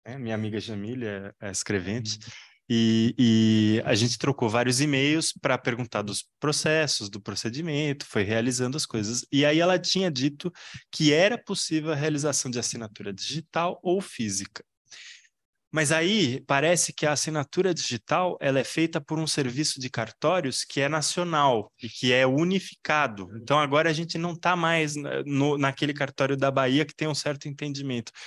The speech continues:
A gente tá em um sistema unificado, eletrônico, onde você não tem contato com muitas pessoas reais. Você, você fala com pessoas eletrô-, por meio eletrônico. Então, é,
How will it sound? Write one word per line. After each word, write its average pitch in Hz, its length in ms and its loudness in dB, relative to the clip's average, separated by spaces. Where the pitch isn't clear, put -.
A - 60 -2
gente 120 140 -2
tá 135 120 -4
em 139 140 -4
um 151 60 -6
sistema 139 340 -4
unificado, 160 880 -2
eletrônico, 147 720 2
onde 160 80 -6
você 160 200 -4
não 170 120 -4
tem 196 120 -6
contato 170 460 -6
com 120 240 -8
muitas 123 300 2
pessoas 131 440 2
reais. 110 800 0
Você, - 180 -6
você 110 400 -4
fala 117 200 2
com - 180 -10
pessoas 135 320 -4
eletrô-, 143 580 -4
por 123 300 -6
meio 127 160 0
eletrônico. 127 800 -6
Então, 139 1120 0
é, 139 320 -2